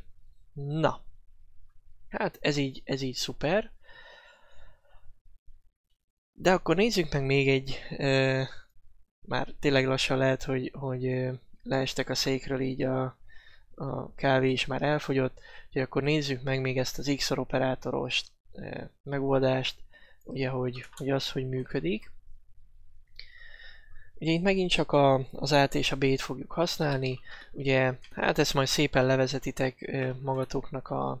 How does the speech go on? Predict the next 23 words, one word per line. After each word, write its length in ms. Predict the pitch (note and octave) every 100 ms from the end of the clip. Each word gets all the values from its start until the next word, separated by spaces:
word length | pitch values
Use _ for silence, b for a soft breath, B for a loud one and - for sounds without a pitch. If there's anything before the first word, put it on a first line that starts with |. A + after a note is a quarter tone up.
| - - -
a 120 | - -
könyvbe. 520 | D#3+ E3 D#3 C#3 B2+ B B B
Ugye 100 | C3
ezt 140 | B2
tudjuk, 240 | D3+ C#3 C3
hogy 180 | C3+ C3
ez 100 | -
sima 340 | - C#3 C3 - -
X 140 | -
O 140 | C3
R, 140 | C3 C3 - -
ö, 320 | B2+ B2+ - B2+ - -
operátor. 760 | - - C#3 C3+ - C3+ C3 B B B B B B
Ugye 280 | B2+ C3 B2+
bev 200 | C#3+ C#3+
program 320 | C#3+ C3+ C3
megbeszéltük, 720 | C3+ C3 C3 - C3 - B2+
hogy 200 | C#3+ C3+
aki, 500 | - - C3 B2+ - B B B B
ö, 520 | - C3 B2+ B2+ B2+ B2 - - - - - - -
ezt 240 | C#3+ -
hatványozásnak 920 | D3 C#3 C#3 C3 C3 C3+ B2+ - C3
mondja, 540 | C#3+ C#3+ C#3 C3+ C3